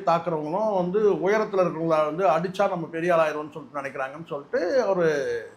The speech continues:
மனசுல இருக்கிறத சொல்றாரு. அப்போ அவர் வந்து குறிப்பிட்டு இன்னார் தான் சொல்லவே இல்லை. அப்போ அவருடைய மேனேஜர் பேசும்போது சொல்றாரு,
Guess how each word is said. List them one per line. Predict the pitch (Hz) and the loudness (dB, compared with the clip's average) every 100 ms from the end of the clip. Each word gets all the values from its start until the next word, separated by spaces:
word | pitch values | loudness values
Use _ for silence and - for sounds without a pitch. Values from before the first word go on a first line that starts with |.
| - _ _ - - 117 120 | -20 _ _ -20 -8 -6 0
மனசுல | 170 220 240 202 | 0 2 2 2
இருக்கிறத | 196 220 240 208 | 2 0 0 2
சொல்றாரு. | 185 165 123 - - | 4 4 2 -8 -2
அப்போ | - 294 - - _ _ - | 0 0 -2 -16 _ _ -4
அவர் | 135 208 220 | 0 2 2
வந்து | 220 220 254 233 220 208 185 - | 2 0 0 0 -2 -4 -4 -4
குறிப்பிட்டு | 220 180 190 226 185 | -4 -4 -4 -2 0
இன்னார் | 208 214 208 | 2 2 2
தான் | 220 190 | 0 2
சொல்லவே | 175 175 180 147 | 2 4 2 0
இல்லை. | 147 117 - _ _ _ _ - | -2 -4 -8 _ _ _ _ -2
அப்போ | 208 269 | 4 4
அவருடைய | 247 247 233 220 | 6 6 4 2
மேனேஜர் | 220 269 247 247 | 2 2 2 0
பேசும்போது | 220 208 220 214 | -2 -2 -4 0
சொல்றாரு, | 190 190 | 2 2